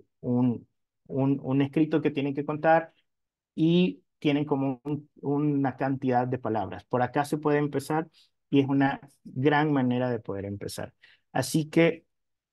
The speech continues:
y también existe un,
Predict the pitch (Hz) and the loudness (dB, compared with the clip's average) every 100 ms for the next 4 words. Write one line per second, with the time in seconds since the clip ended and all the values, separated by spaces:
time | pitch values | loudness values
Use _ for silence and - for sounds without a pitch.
0 | _ _ _ _ _ _ _ _ _ _ | _ _ _ _ _ _ _ _ _ _
1 | - 226 - 208 208 185 175 226 - _ | 2 4 4 2 4 2 2 0 -6 _
2 | _ _ _ _ - 160 156 190 185 185 | _ _ _ _ -2 -2 0 -2 0 -2
3 | 185 - 190 190 196 196 208 | -2 0 0 2 0 -2 -6